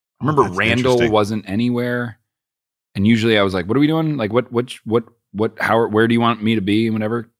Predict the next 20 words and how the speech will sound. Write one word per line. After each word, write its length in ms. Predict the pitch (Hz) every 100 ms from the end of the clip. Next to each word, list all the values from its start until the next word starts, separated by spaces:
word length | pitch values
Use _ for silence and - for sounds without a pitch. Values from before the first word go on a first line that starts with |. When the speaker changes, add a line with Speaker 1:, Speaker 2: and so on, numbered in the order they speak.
| _ -
Speaker 1:
And 280 | 104 98 - _
it 80 | -
was 380 | 98 95 82 - 82
really 460 | 73 87 104 87
weird. 360 | 73 85 71 - -
I 80 |
was 120 | 90 82
so 540 | 95 95 95 82 - _ _ _ _
freaked 280 | - 107 -
out. 160 | 208 -
And 80 |
I 40 | 123
remember 260 | 160 175
I 100 | 131
was 120 | 117 113
on 160 | 117
set 280 | 104 131 120
for 140 | - 110
a 40 |
while 460 | 101 98 95 90